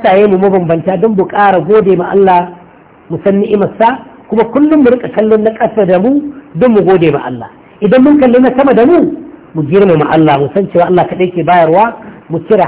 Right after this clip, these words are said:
hasada da ƙyashi daga cikin zukatanmu. Don haka, in babu lafiya ba a sanin matsayin,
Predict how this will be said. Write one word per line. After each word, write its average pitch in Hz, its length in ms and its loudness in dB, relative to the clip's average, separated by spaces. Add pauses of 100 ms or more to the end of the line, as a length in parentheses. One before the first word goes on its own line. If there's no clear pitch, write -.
hasada 220 580 -2
da 160 80 -2
ƙyashi 170 520 -6
daga 156 180 -2
cikin 196 460 -2 (360)
zukatanmu. 113 800 -6 (1040)
Don 175 120 2
haka, 185 460 0 (320)
in 240 180 2
babu 226 300 4
lafiya 175 420 2
ba 190 220 0
a 143 80 -10
sanin 165 240 -2
matsayin, 160 480 -2